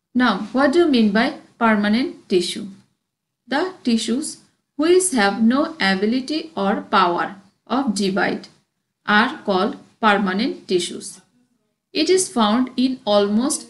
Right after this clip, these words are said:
every part of plants. The characteristics of permanent tissues. This tissue is not capable of dividing. Cells are variable in size and shape.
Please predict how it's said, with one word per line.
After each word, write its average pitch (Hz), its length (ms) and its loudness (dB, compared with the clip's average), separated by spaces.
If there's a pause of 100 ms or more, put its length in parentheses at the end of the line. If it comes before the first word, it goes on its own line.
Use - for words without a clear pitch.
every 226 340 2
part 311 380 -2
of - 360 -2
plants. - 520 -6 (1400)
The 262 120 0
characteristics 233 800 -2
of 247 300 -4 (120)
permanent 214 600 0
tissues. - 480 -8 (880)
This 330 240 -2
tissue 240 460 -4
is 220 220 -2
not 254 320 -2
capable 202 600 -2
of 214 280 -2
dividing. 190 680 -6 (840)
Cells 320 520 -2
are 208 340 2
variable 214 760 0
in 220 200 2
size 202 480 0
and 277 220 -2
shape. 262 400 -4